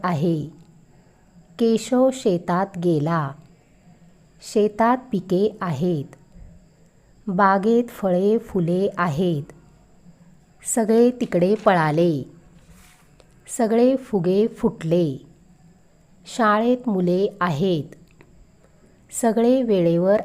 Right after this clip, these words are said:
आले, एरे एरे पावसा, टेबलावर पेन आहे, पेन्सिल कुणाची आहे, नेहमी पेपर वाचा. बालमित्रांनो,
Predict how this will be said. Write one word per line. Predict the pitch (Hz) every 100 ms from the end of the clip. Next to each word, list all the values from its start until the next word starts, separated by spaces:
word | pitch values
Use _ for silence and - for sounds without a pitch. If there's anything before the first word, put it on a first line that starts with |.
| -
आले, | 175 170 180 147 - - - _ - _ - _ - _ - - _ -
एरे | 208 214 240 262
एरे | - 208 180 180 208
पावसा, | 208 190 160 151 147 - 185 151 135 - - _ - - _ - _ - _ _ -
टेबलावर | 220 214 175 190 196 220 247
पेन | - 190 175 185 208 -
आहे, | 175 143 185 147 151 - - - - _ _ _ _ _ _ _ -
पेन्सिल | 226 214 214 254 254
कुणाची | 247 214 180 160 - 226 240 -
आहे, | 175 156 175 143 - - - _ _ - - _ _ _ -
नेहमी | 208 226 226 247
पेपर | 262 233 180 180 180 196
वाचा. | 208 170 143 - 160 131 - - - - - - - - - - _ _ _ -
बालमित्रांनो, | 175 160 165 170 185 202 240 131